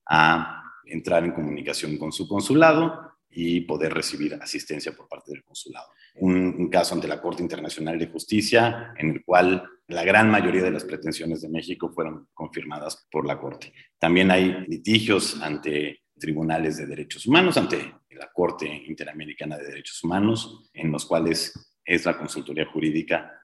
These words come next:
la encargada por reglamento de representar al Estado mexicano. Otras áreas dentro de la consultoría jurídica, digamos, las áreas de, de tratados internacionales y de acuerdos internacionales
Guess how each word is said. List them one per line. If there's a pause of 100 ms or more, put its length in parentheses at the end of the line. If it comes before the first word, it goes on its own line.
(120)
la
encargada
por
reglamento (300)
de
representar
al
Estado (240)
mexicano. (540)
Otras
áreas
dentro
de
la
consultoría
jurídica,
digamos,
las
áreas
de, (240)
de
tratados
internacionales
y
de
acuerdos (200)
internacionales